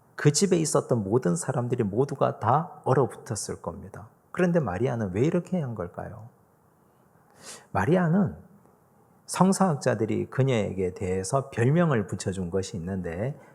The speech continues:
발 아래 여인이라고 불렀습니다. 예수님 발치의 여인.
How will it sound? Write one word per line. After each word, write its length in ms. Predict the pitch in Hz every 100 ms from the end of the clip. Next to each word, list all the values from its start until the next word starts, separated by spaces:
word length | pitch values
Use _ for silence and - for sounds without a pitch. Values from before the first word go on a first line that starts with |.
| _ _ _
발 420 | - 110 135 165 -
아래 420 | 143 151 131 95
여인이라고 680 | 87 95 98 85 76 - -
불렀습니다. 800 | - 80 85 - 101 98 113 117 _ _ _ _ _ _ _
예수님 440 | 120 - 143 135
발치의 680 | - 104 117 - - 110 -
여인. 280 | 85 85